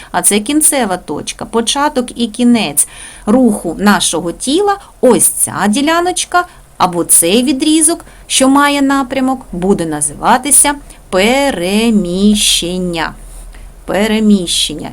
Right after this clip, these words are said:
І знову запам'ятовуємо. Переміщення в фізиці позначається буквою С англійського алфавіту великою.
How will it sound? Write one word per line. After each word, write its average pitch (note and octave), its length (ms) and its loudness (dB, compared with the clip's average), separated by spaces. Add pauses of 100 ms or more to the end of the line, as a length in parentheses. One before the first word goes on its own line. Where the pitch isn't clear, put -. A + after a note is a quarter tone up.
І B3+ 160 2
знову A#3 440 4
запам'ятовуємо. F#3 1080 -2
Переміщення A3+ 840 0
в F3+ 40 -8
фізиці G3+ 580 -2
позначається F#3 1040 -2
буквою F3 600 -6 (180)
С G3+ 540 2
англійського F3+ 680 -4
алфавіту F3 640 -6
великою. F#3 880 -4